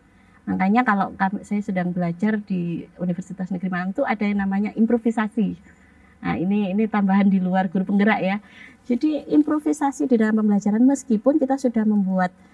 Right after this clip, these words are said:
penyusun ya, program pembelajaran, kalau kebutuhannya adalah pembelajaran interaktif, maka pendekatannya adalah pembelajaran interaktif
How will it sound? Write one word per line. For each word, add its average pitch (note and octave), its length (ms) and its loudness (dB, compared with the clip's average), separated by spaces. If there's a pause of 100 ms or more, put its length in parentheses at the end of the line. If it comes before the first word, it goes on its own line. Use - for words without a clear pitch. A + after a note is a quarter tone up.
(240)
penyusun A3+ 640 4
ya, G#3 160 2
program G#3 480 0
pembelajaran, F#3+ 720 0 (560)
kalau G#3+ 760 0
kebutuhannya A3 640 2
adalah F#3+ 320 0
pembelajaran A#3 800 2
interaktif, A#3+ 640 0
maka C#4 240 -4
pendekatannya C4 760 0
adalah C4+ 160 -4
pembelajaran A3 460 0
interaktif G#3+ 500 -4